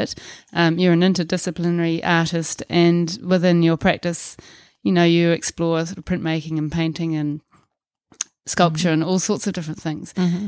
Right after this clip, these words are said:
Speaker 1: So, um, it's exciting for me because we've got lots to talk about. There's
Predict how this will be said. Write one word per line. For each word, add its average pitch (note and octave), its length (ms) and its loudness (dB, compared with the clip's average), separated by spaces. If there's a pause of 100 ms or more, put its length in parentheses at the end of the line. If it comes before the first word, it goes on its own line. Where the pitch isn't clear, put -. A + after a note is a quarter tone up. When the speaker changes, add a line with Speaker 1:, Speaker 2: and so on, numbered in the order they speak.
(120)
Speaker 1:
So, G3 680 2
um, G3+ 480 0 (800)
it's - 240 -6
exciting B3+ 640 0
for E3 120 -8
me D#3 200 -6
because F#3+ 300 -4
we've F3 140 -6
got F3 180 -8
lots G3+ 260 -2
to A3+ 80 -6
talk F3+ 280 -6
about. F#3 340 0
There's G3 200 2